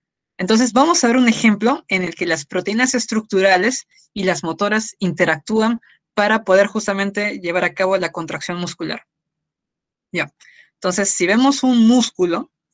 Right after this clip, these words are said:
en realidad el músculo es un conjunto de fibras musculares. Y cada fibra muscular, a su vez, es un conjunto de células musculares que son llamadas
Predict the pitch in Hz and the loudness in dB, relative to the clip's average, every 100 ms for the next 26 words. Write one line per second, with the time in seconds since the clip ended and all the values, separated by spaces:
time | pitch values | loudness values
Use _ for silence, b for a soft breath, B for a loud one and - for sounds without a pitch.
0 | _ _ _ _ _ _ _ 196 180 185 | _ _ _ _ _ _ _ -4 0 2
1 | 208 202 233 - 247 233 240 226 180 220 | 2 0 0 0 -2 0 0 -2 -2 -2
2 | 220 214 165 - 262 254 240 220 185 - | 0 -2 -4 -2 0 2 0 0 -6 -6
3 | 170 175 170 165 - - _ _ _ _ | -2 2 2 2 -6 -14 _ _ _ _
4 | _ _ _ _ _ _ _ 147 - 285 | _ _ _ _ _ _ _ -8 0 2
5 | 320 320 294 294 254 214 - - 180 180 | 0 2 2 4 4 2 -2 -8 -4 -4
6 | 285 - _ 180 - 175 175 269 - _ | -6 -12 _ -18 -12 -4 -4 -4 -8 _
7 | - - 226 226 220 220 185 - - 294 | -14 -6 -2 0 -2 -4 -8 -6 -2 0
8 | 277 269 277 220 240 285 _ _ _ - | 0 0 0 0 -2 -6 _ _ _ -8
9 | - 262 247 226 202 220 190 180 - 190 | 0 2 2 0 -2 -4 -6 -8 -6 -2
10 | 208 226 - - 196 190 190 196 254 - | -2 -2 -6 -6 -4 -2 0 0 -2 -6